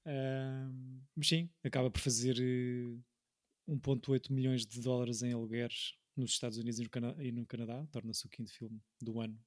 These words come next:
com maior receita em sala. E é um grande filme. Chorei, ri, <laughs> passei por todas as emoções.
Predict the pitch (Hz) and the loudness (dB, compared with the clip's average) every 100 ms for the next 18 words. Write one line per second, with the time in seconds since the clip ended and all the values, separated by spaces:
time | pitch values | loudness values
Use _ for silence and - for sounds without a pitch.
0 | _ 120 113 107 - - 107 117 - 123 | _ -8 -6 -6 -6 -8 -6 -6 -4 -4
1 | 147 160 _ _ _ _ _ _ _ _ | -6 -8 _ _ _ _ _ _ _ _
2 | _ - - - - - - _ _ _ | _ -20 -20 -20 -20 -20 -20 _ _ _
3 | _ - 214 147 110 92 - - - - | _ 6 8 10 6 -4 -4 -6 -8 -12
4 | - _ - - _ _ - - 135 120 | -20 _ -20 -20 _ _ -4 0 2 4
5 | 127 135 131 113 120 123 131 131 127 127 | 4 6 4 2 2 6 8 6 6 2
6 | 123 - _ 156 - 156 - - 196 160 | -2 -8 _ 2 4 2 2 4 6 6
7 | 127 117 120 117 - 120 113 110 107 - | 4 2 2 2 2 0 -2 -6 -8 -8